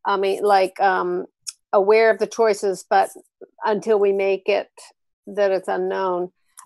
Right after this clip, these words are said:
Um, but God's already there. God's already where we have our, have,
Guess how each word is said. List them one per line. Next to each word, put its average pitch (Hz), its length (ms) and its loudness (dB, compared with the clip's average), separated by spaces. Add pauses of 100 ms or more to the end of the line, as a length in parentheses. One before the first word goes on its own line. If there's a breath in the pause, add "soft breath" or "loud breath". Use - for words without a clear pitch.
(140)
Um, 180 520 2
but 214 320 0 (100)
God's 247 300 6
already 240 300 6
there. 220 400 4
God's 220 260 4
already 202 640 2 (960)
where 214 400 4
we 196 200 4
have 185 380 4
our, 196 240 4
have, 202 520 4